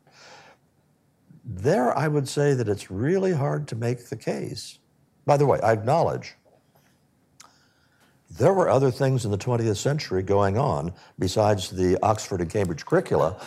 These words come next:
which had an effect on, on, on po-, world politics. But if there is no teaching of the meaning of Western civilization at all, and there really hasn't been much, certainly in colleges,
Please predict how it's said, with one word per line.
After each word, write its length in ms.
which 200
had 200
an 100
effect 560
on, 200
on, 200
on 200
po-, 220
world 300
politics. 640
But 340
if 300
there 240
is 300
no 200
teaching 680
of 480
the 80
meaning 360
of 160
Western 460
civilization 840
at 220
all, 500
and 100
there 120
really 280
hasn't 380
been 220
much, 400
certainly 360
in 80
colleges, 540